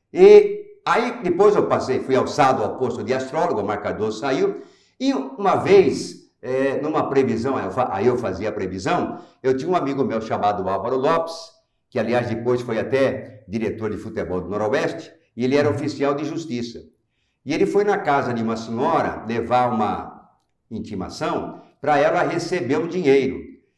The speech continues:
E ela falou assim, "Ó, senhor, me desculpe, mas eu ouvi o horóscopo hoje, falou que não é pra assinar nada, eu não vou assinar." "Mas minha senhora, é pra senhora receber o dinheiro."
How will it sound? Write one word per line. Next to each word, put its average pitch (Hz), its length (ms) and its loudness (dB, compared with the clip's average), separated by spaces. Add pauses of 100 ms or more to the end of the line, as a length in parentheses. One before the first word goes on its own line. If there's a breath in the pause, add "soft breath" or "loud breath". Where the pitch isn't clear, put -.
(320)
E 117 120 2
ela 143 160 4
falou 151 200 -2
assim, 139 200 -2
"Ó, 127 80 -2
senhor, 131 180 -2
me 147 80 -2
desculpe, 135 480 -4
mas 131 160 -2
eu 135 80 4
ouvi 110 220 0
o 123 80 2
horóscopo 113 460 -2
hoje, 117 160 -4
falou 131 240 -2
que 131 80 -6
não 127 100 -4
é 123 80 -2
pra 123 120 -6
assinar 113 440 -6
nada, 127 320 -2
eu 135 40 0
não 131 80 -2
vou 135 80 -2
assinar." 127 260 -8 (220 loud breath)
"Mas 196 160 -4
minha 214 180 0
senhora, 190 580 2
é 175 40 2
pra 185 180 -2
senhora 180 240 -2
receber 180 380 -2
o 170 80 -4
dinheiro." 165 380 -4